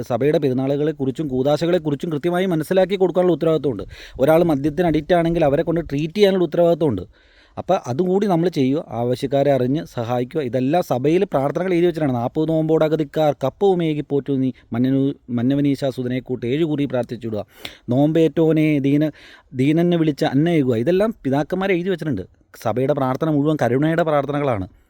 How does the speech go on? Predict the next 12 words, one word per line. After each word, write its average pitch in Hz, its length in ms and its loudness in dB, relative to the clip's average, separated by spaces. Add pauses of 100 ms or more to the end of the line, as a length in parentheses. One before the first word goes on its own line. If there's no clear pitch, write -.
(120)
അപ്പോൾ - 140 0
അതെല്ലാം 175 400 0
കൃത്യമായിട്ട് 165 720 -2
സഭയുടെ 151 460 0
പ്രാർത്ഥനകളിലൂടെ 156 720 -2
പോയാൽ 143 280 0
ഇതൊന്നും 139 320 -2
ആരും 139 220 -2
വ്യാഖ്യാനിക്കേണ്ട 170 520 -2
പോലുമില്ല. 156 400 0 (380)
അത് 117 160 0 (160)
അവിടെ 139 180 2